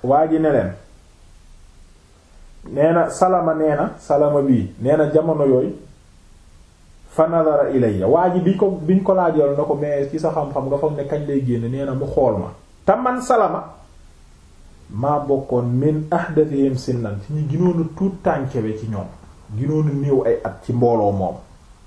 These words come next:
waa Bani Abdil Ashhal. Mu ne ma, nee na mu xool ma ne gaa yi, "In yastanfidh hadha al-ghulam umra yudrik." Gis nga gone gii nii may gis,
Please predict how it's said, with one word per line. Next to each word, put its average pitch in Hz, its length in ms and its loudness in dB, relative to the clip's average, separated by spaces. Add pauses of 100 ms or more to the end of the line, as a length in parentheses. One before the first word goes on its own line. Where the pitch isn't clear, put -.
(120)
waa 120 200 0
Bani 120 260 2
Abdil 107 360 -2
Ashhal. 101 360 -4
Mu 123 160 2
ne 127 100 2
ma, 101 240 -6
nee 139 200 2
na 156 100 2
mu 160 120 0
xool 175 360 2
ma 143 120 0
ne 147 140 -2
gaa 135 220 4
yi, 107 140 -2 (1160)
"In 139 220 0
yastanfidh 135 720 0
hadha 123 360 4
al-ghulam 117 520 2
umra 123 440 0 (1200)
yudrik." 98 480 -4 (300)
Gis 175 140 4
nga 190 200 4
gone 175 340 2
gii 165 200 2
nii 160 180 2
may 151 200 2
gis, 107 300 -8